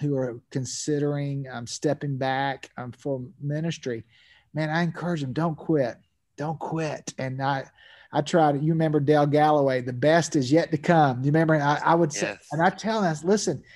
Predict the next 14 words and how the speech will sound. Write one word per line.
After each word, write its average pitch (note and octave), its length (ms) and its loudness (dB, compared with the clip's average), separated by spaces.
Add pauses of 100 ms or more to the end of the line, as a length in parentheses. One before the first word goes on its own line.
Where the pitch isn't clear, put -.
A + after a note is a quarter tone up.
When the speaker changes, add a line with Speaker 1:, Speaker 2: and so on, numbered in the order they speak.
(320)
Speaker 1:
if, D#3 220 2
if D#3 120 2
we G#3 140 2
can A3+ 220 -2
get G3+ 140 4
in F#3+ 60 4
alignment E3 640 0
with F#3+ 180 0
the F3 80 -2
Lord E3 580 0 (140)
and, C3+ 260 -8 (140)
and, C#3 200 -8 (100)
and D#3+ 480 -2
really G3+ 520 4